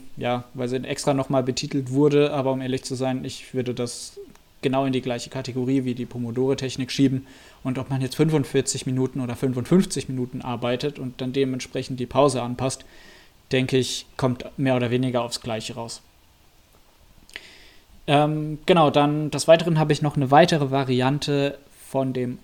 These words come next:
Kanban-Board. Ja, zu diesem Personal Kanban mit den drei Spalten:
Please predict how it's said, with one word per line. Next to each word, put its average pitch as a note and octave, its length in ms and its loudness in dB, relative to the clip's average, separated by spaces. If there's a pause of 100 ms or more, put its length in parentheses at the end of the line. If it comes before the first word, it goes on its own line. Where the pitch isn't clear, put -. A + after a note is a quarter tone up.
Kanban-Board. B2 1300 -2 (560)
Ja, A#2 200 -8
zu A#2+ 120 -12
diesem A#2+ 300 -10
Personal C3 400 -6
Kanban D3 580 0
mit B2+ 160 -4
den B2+ 140 -4
drei B2+ 220 -4
Spalten: C#3+ 880 0